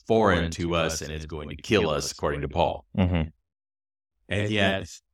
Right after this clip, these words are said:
Speaker 1: if people begin to think, "Well, I'm just gonna follow the Spirit, I'm not gonna try to follow, uh, any kind of prescriptive pattern,"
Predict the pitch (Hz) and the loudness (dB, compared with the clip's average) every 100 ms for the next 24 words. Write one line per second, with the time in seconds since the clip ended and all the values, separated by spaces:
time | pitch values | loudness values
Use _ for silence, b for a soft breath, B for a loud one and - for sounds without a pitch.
0 | _ 117 110 120 104 95 95 95 95 92 | _ -4 -2 0 2 2 2 2 2 0
1 | 92 104 98 98 110 98 95 95 90 90 | 2 2 2 2 4 6 4 2 -2 -4
2 | 90 92 92 90 87 78 - - 107 98 | 0 6 6 6 2 -2 -2 4 6 6
3 | 90 - 82 85 82 82 76 76 92 82 | 4 -4 -6 -2 -2 -4 -8 -4 0 0
4 | 80 71 87 87 87 85 78 80 80 - | -2 -2 4 6 6 4 2 -2 -6 -12
5 | _ - 87 82 90 85 92 80 80 85 | _ -8 -6 -2 -2 -2 -4 -4 -6 -8
6 | 101 - 80 78 113 131 101 73 76 | -6 -6 -8 -4 2 4 4 0 -8